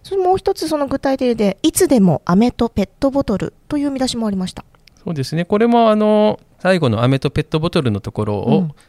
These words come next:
Speaker 2: えー、フォーカス当てて、で、でも飴だけにしなくてペットボトルまで入れているので、
Speaker 1: うん。
Speaker 2: まあ、多分、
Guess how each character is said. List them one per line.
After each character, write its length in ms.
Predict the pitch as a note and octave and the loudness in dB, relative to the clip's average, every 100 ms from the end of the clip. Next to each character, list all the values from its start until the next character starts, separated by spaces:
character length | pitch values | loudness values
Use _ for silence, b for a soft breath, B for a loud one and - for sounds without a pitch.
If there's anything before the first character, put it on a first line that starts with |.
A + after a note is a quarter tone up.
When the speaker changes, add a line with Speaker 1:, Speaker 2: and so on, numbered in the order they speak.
| _ | _
Speaker 2:
え 720 | A#2+ G#2+ G#2 G#2 G#2 G2+ G#2 A2 | -6 -4 -4 -4 -4 -4 -6 -6
ー、 60 | |
フ 60 | C3+ | -4
ォ 20 | |
ー 20 | B2 | -4
カ 100 | G#2+ | -4
ス 60 | |
当 100 | G2 | -6
て 120 | G2 | -8
て、 280 | F#2+ A#2 A#2 | -6 -6 -6
で、 140 | D#3+ G#3+ - | -6 -6 -8
で 80 | - | -6
も 80 | E3+ | -2
飴 160 | F#3+ G#3+ | 0 0
だ 120 | A3+ | -2
け 120 | B3 | -2
に 80 | F#3+ | -4
し 100 | - | -4
な 80 | D3+ | -6
く 80 | |
て 140 | - A2 | -4 -6
ペ 80 | D3+ | -4
ッ 40 | |
ト 140 | - | -4
ボ 140 | F3 G3 | -4 -2
ト 100 | E3+ | -2
ル 100 | G#2 | 0
ま 100 | G2+ | -4
で 80 | G#2 | -4
入 100 | G#2 | -6
れ 80 | |
て 100 | G#2+ | -6
い 100 | A2 | -4
る 80 | A2 | -4
の 120 | G#2+ | -6
で、 240 | G2+ D#3+ D#3 | -4 -2 -2
Speaker 1:
う 60 | |
ん。 20 | G3+ | -4
Speaker 2:
ま 500 | D#3+ - - - - | -8 -16 -20 -6 -4
あ、 20 | |
多 160 | A#3 | -2
分、 380 | A#3 F3+ F#3 A3 | 0 0 0 -2